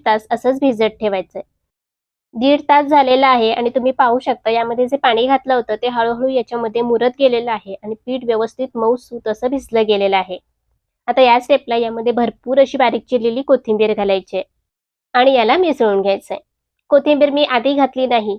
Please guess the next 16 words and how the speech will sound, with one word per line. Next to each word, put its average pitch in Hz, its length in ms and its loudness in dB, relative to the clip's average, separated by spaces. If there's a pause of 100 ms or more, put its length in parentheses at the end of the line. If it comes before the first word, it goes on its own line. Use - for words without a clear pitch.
कारण 240 220 2
पीठ 285 200 -2
भिजत 254 380 0
असताना 220 400 -4
ती - 400 -12
जास्त 240 340 0
ओलसर 269 460 2
होते 240 320 -2 (200)
आणि 240 220 2
कधी 269 260 2
कधी 247 180 4
कोथिंबीर 247 460 -2
कुजण्याची 240 560 -2
सुद्धा 233 320 -4
शक्यता 220 440 -2
असते. 196 280 -6